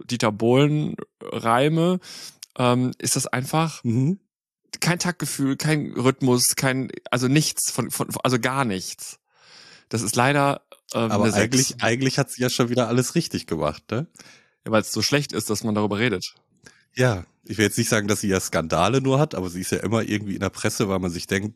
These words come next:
Speaker 2: Gottes Willen, was, was treiben die beiden da schon wieder? Was passiert da jetzt? Jetzt droppt sie diesen Song,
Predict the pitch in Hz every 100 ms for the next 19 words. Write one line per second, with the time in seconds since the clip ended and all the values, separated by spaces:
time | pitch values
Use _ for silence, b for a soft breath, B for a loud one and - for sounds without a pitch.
0 | _ - 101 95 - 95 104 90 - -
1 | _ 87 - - 98 117 120 120 120 117
2 | 117 - 120 120 147 117 90 95 - 98
3 | 104 90 80 104 - - B B B B
4 | _ 92 - 87 101 131 - 110 104 98
5 | 87 101 107 160